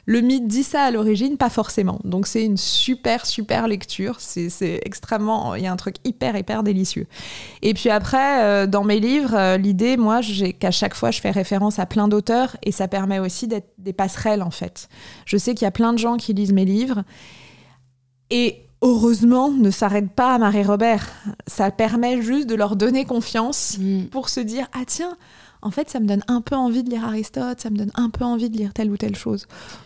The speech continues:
Speaker 2: Tu peux
Speaker 1: Voilà.
Speaker 2: nous dire, euh, peut-être, euh, de quoi parlent tes quatre ouvrages, du coup, euh, si
Speaker 1: Bien
Speaker 2: si
Speaker 1: sûr,
Speaker 2: bien
Speaker 1: bien sûr.
Speaker 2: suivi.
Speaker 1: Les deux premiers, donc, Quand tu ne sais plus quoi faire, il reste la philo. Et le deuxième, Descartes pour les jours de doute.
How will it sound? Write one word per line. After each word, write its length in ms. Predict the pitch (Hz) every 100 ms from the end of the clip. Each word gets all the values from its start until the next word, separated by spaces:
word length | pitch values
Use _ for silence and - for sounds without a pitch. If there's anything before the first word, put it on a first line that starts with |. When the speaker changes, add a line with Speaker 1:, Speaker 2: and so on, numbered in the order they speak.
| _ -
Speaker 2:
Tu 120 | 165
peux 120 | 196
Speaker 1:
Voilà. 140 | 220
Speaker 2:
nous 60 | 208
dire, 240 | 196 254
euh, 100 | 220
peut-être, 420 | 175 175 208 220 208
euh, 500 | 180 170 165 160 - -
de 160 | 170 156
quoi 220 | 185 180
parlent 500 | 180 180 185 180 160
tes 200 | - 156
quatre 500 | 143 165 - 170 151
ouvrages, 320 | 160 165 202 180
du 120 | 170
coup, 200 | - 196
euh, 100 | 170
si 160 | - 165
Speaker 1:
Bien 140 | 220
Speaker 2:
si 80 | 214
Speaker 1:
sûr, 120 | -
Speaker 2:
bien 120 | 165 170
Speaker 1:
bien 40 |
sûr. 200 | - 175
Speaker 2:
suivi. 160 | 175 190 - - - - -
Speaker 1:
Les 120 | 214
deux 120 | 214 262
premiers, 440 | - 254 262 320
donc, 400 | 262 247 262 - -
Quand 460 | - 262 262 - - -
tu 120 | - 214
ne 40 |
sais 140 | - 190
plus 160 | 196
quoi 180 | 190 196
faire, 320 | - 196 190 -
il 120 | 196
reste 280 | 185 190 -
la 140 | 180 165
philo. 380 | - 175 254 - _ _ _ - _
Et 120 | - 196
le 120 | 180
deuxième, 480 | 180 190 220 269 285 -
Descartes 500 | 185 214 233 226 -
pour 160 | - 180
les 120 | 175
jours 180 | 170 175
de 80 | 180
doute. 340 | 254 -